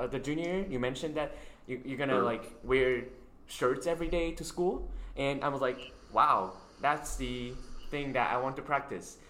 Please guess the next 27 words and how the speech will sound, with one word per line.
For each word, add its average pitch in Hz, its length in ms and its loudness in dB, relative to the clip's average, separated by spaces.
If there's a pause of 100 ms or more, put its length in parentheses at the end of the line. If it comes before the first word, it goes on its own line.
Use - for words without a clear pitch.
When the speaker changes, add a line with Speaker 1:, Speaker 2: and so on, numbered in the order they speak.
(140)
Speaker 1:
So 110 160 2
actually, 131 380 2
I 110 60 2
started 113 380 -2
wearing 107 280 -4
shirts 110 340 -4
every 107 200 -2
day, 110 340 -2
and, 110 200 -4 (480)
like, 101 300 -6 (640)
whatever 123 640 2 (340)
summer, 135 640 2
whatever 113 560 0
winter, 143 600 0
whatever 120 720 0 (380)
season, 143 600 -6 (200)
I 117 60 -6
just - 180 -6
wear 113 200 -2
shirts 120 360 -2
to 120 100 -8
school, 139 420 -4 (300)
and 123 100 -2
I 117 120 0
feel 190 340 2
like 98 400 0 (960)
I'm, 127 420 0